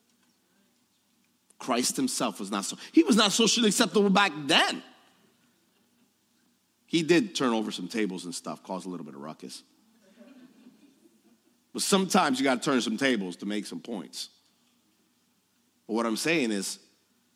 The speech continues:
if you're waiting to be socially acceptable, you're conforming to the world. And that's plain and simple. I'm gonna tell you just as it is.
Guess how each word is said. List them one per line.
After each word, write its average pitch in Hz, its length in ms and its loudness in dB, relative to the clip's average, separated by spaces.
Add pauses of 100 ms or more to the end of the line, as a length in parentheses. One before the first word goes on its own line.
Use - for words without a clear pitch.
(720)
if 117 160 0
you're 165 120 8
waiting 151 500 4
to 131 100 -4
be 120 120 2
socially 131 480 2
acceptable, 104 720 -2 (1200)
you're 107 120 -2
conforming 113 560 -2
to 98 120 -10
the 92 80 -8
world. 95 340 -6 (1500)
And 113 160 0
that's 156 200 -2
plain 151 300 0
and 127 80 2
simple. 131 260 -2
I'm 156 140 0
gonna 180 140 2
tell 175 160 2
you 143 120 4
just 131 300 0
as 160 180 0
it 160 60 0
is. 123 180 2